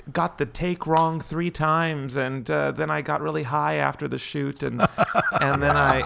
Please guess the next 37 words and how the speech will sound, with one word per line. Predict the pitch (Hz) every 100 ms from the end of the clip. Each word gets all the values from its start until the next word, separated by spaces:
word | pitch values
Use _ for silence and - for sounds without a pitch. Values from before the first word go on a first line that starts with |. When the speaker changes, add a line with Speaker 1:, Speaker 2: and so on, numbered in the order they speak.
| 143
Speaker 1:
and | 143
then | 143 143
I, | 139 135 -
oh, | 147
had | 147 147 135
to |
sign | 127 156 139
some | 131 135 131
autographs, | 127 127 131 123 -
and | 120
that, | 123 120 - - -
oh," | 131 131 120 120 - - -
uh, | 127 120 139 -
it's | 156 -
like | 135
there's, | 113 131 - - 143 - - - - - -
it | - - - 165
is | 175 170
weird | 190
'cause | 180 151
I'm | 139
living | 139 151 147
a | 127
life | 127 127 -
now | 123
that | 117
I | 120
really | 120 117
can't | - 113 -
talk | 113 107 113
about | 110 107 113 -
w-, | 117 110
just | 107 117
in | 113
conversation | 110 113 110 107 - 107 - 110
with | 117
people. | - 104 - - -